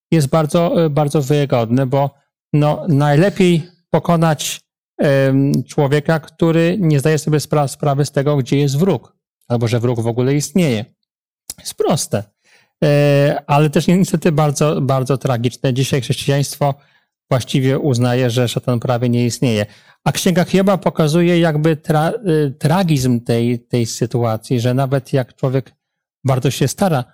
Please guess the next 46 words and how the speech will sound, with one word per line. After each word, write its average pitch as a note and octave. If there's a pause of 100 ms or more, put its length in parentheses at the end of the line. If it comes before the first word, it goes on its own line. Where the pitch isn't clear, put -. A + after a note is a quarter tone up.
(380)
być D#3
blisko C3
Pana A2+
Boga, A2+ (500)
to C3
jakby C3
za C#3
tą, D3
za C#3
tą, D3
za C3+
to C#3 (140)
dobro D3+
czeka -
go C#3+
właśnie C3+ (300)
takie, D3+
a D3+
nie C3+
inne, C3+ (420)
e, D#3
z-, C#3+
jakby C3
zniszczenie, D3
które D3
nie E3+
jest F3
wolą C#3+
Pana C#3
Boga, B2+
ale C3+
Bóg C#3+
jest D3+
niejako D3
zmuszony, C3
żeby B2
pozwolić, C#3+ (380)
aby C3+
to D3
się B2+
stało D3
przez C#3+
to, -
że D3
sam G#3
jest -